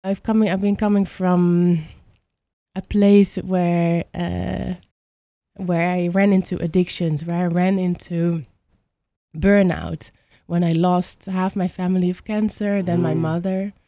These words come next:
Speaker 2: That's in your, in your twenties already?
Speaker 1: That was already when I was twenty,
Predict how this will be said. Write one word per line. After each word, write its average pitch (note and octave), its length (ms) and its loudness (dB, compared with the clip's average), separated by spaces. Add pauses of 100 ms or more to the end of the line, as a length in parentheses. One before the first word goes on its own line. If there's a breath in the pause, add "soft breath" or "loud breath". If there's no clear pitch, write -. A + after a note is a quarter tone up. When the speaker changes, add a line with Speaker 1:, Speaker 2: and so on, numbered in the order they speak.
Speaker 2:
That's D3+ 180 -2
in D3+ 140 -2
your, C3+ 200 2
in D3 120 -4
your C3 80 0
twenties A#2 460 -4
already? G2+ 460 -6
Speaker 1:
That G3+ 260 -2
was F#3+ 200 -4
already E3 480 -4
when F3+ 100 -2
I G3 40 -2
was G3 100 -6
twenty, F#3+ 560 -6